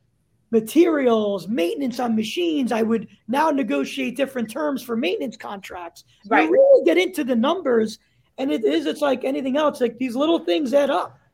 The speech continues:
Speaker 1: And you
Speaker 2: Right.
Speaker 1: unfortunately have to have a controller or a C F O or a, a senior director of finance that,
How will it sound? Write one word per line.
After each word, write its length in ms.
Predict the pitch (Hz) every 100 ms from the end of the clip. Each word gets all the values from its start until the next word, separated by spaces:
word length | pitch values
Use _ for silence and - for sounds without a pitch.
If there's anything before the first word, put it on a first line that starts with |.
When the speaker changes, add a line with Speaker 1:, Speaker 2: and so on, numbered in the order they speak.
| _ _
Speaker 1:
And 180 | 214 220
you 160 | 262 269
Speaker 2:
Right. 140 | 247
Speaker 1:
unfortunately 520 | 220 330 381 - 277 262
have 160 | 262
to 80 | 262
have 260 | 247 233 202 _ _ _
a 60 | 220
controller 680 | 240 220 - 277 269 254 233
or 60 |
a 60 | 214
C 240 | - 269
F 160 | 247 254
O 300 | 247 247 247
or 320 | 233 214 190 _ _ _ -
a, 140 | 214
a 80 | 220
senior 460 | 214 247 240 233 220
director 420 | 220 233 226 226
of 80 | 208
finance 460 | 262 349 294 240
that, 240 | 233 220